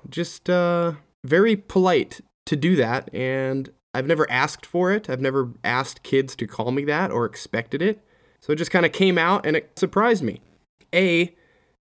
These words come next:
this makes me feel old as hell. I mean, I still think of myself in my mind as some twenty-five-year-old young guy that's younger than every other adult that I see.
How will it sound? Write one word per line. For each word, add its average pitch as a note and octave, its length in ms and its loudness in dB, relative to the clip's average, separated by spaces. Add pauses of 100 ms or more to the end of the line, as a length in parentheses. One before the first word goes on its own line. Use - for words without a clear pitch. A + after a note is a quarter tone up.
(120)
this D#3 220 -2
makes F3 220 2
me G3 100 6
feel D#3 320 4
old D3 220 6
as C#3 100 2
hell. A#2+ 340 0 (140)
I B2 140 -2
mean, C3 500 2 (560)
I D3+ 160 4
still D#3 260 4
think D#3+ 380 2
of C#3 140 4
myself C3 580 2
in B2+ 160 0
my B2 140 2
mind A#2+ 400 0
as A#2 80 -2
some B2 240 0
twenty-five-year-old B2 1120 0
young B2 320 2
guy A#2 500 0 (520)
that's A#2 280 0
younger C3 380 4
than B2 220 2
every B2+ 280 2
other A#2+ 240 2
adult C#3 360 2
that E3+ 100 2
I D#3+ 80 0
see. G#3 400 -2